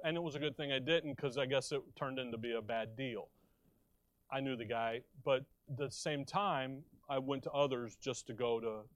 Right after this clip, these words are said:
to say, "Hey, I'm, you know, be a good neighbor," type of thing. Which the outside world relationship is chapter thirteen, eight to following. We're to,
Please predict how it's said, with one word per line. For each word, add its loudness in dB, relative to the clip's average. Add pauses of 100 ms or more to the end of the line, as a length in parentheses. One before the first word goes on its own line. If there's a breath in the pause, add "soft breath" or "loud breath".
(100)
to -6
say, -6
"Hey, -4
I'm, -12
you -14
know, -12 (720)
be 0
a 2
good -2
neighbor," -8 (220)
type -8
of -20
thing. -20 (640)
Which 0 (140)
the 0
outside 6
world 2
relationship 0
is -10
chapter 0 (100)
thirteen, -4
eight -4
to -14
following. 0 (120)
We're -6
to, -2